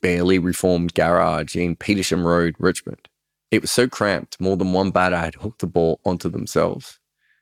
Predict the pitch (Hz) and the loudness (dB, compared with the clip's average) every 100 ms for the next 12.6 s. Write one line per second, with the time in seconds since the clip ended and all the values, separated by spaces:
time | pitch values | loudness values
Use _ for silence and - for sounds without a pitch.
0 | _ 98 95 95 104 123 127 - 95 92 | _ -2 2 4 4 2 -2 2 2 2
1 | 85 85 - - 90 92 98 95 87 - | 0 0 -2 -4 -4 0 2 4 0 -4
2 | - - _ _ _ _ - - 139 135 | -8 -8 _ _ _ _ -4 4 2 4
3 | 87 104 - - _ - 110 110 98 92 | 0 -2 -6 -14 _ -2 0 2 0 0
4 | 95 95 87 80 - 131 135 _ _ - | 0 0 2 0 0 0 0 _ _ -6
5 | 85 92 92 - - - 92 95 87 - | 0 0 0 -4 -10 0 2 4 2 -2
6 | 87 85 85 87 87 - 87 - - 87 | -6 -2 2 2 2 2 -2 -2 -6 -6
7 | - 87 82 80 82 80 - 78 78 73 | 0 2 2 0 -2 -2 0 0 0 -2
8 | 69 76 - _ _ _ _ _ _ _ | -4 -4 -6 _ _ _ _ _ _ _
9 | _ _ _ 85 - 117 117 107 92 98 | _ _ _ -8 2 4 6 4 2 -2
10 | 95 - 95 101 123 - - 87 - 92 | -2 0 2 2 0 -2 -2 -2 0 -2
11 | 98 98 107 82 78 - - 82 82 80 | 2 0 0 -2 -2 -4 -4 -2 0 0
12 | 82 78 76 - 67 | 0 0 0 -2 -2